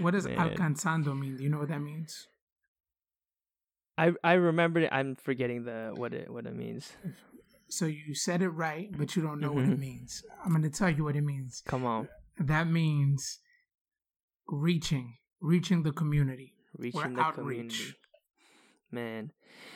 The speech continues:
Speaker 2: So before we actually go into that conversation, just wanted to,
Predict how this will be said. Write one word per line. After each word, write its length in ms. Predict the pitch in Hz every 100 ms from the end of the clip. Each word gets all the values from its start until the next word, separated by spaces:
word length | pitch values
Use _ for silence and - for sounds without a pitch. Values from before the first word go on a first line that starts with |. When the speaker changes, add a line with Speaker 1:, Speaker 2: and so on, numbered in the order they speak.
| -
Speaker 2:
So 340 | - 151 147 143
before 400 | 143 156 202 214
we 240 | 220 131 - - -
actually 360 | 160 156 156 139
go 240 | 131 139
into 180 | 139 135
that 260 | 123 120 -
conversation, 840 | 120 117 120 120 123 - 120 120 -
just 240 | 131 147 151
wanted 300 | 143 135 131
to, 380 | 143 135 131